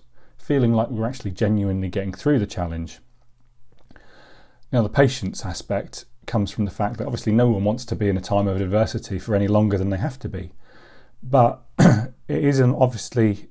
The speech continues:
it's obviously necessary to, to kind of adopt patience, because really no one has any fixed idea of how long things are going to be the way they are.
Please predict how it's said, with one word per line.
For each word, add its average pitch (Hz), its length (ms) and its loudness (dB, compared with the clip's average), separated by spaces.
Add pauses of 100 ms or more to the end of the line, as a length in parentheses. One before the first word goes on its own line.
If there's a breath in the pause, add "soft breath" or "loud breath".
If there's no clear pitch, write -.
(100)
it's 139 200 -4
obviously 123 260 0
necessary 107 640 0
to, 101 400 0 (380 loud breath)
to 131 100 -10
kind 151 160 0
of 123 60 2
adopt 123 360 4
patience, 95 520 -2
because 120 580 2 (400 soft breath)
really 170 300 6
no 151 160 6
one 139 160 2
has 110 180 0
any 107 160 0
fixed - 320 -6
idea 107 480 0
of 98 360 -8
how - 200 -4
long 117 300 2
things 110 400 0
are - 20 0
going 107 220 2
to 104 80 -8
be 110 140 0
the 101 120 -2
way 104 140 0
they 107 120 2
are. 113 340 0